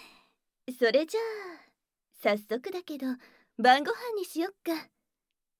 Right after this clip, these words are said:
その後はお風呂に入って。もちろん、あなたのしたいこ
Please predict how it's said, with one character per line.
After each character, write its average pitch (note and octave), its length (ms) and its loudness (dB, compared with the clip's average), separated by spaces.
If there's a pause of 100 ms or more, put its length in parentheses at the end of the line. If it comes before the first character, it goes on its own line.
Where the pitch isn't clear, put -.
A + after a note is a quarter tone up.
(120)
そ G#3 220 2
の G#3+ 160 2
後 - 240 -6
は G3+ 580 -6
お G3+ 60 -4
風 C#4+ 220 -8
呂 F4+ 100 -6
に D4 260 -8
入 C4+ 200 -6
っ - 20 -12 (420)
て。 A3+ 80 -18 (2250)
も A3 180 2
ち D4+ 300 -12
ろ F#4+ 200 -12
ん、 - 60 -18 (840)
あ A3 140 4
な B3+ 140 2
た B3+ 160 -4
の F3 100 -6
し - 160 -14
た F#3+ 140 -2
い A#3 80 -6
こ C4+ 160 -18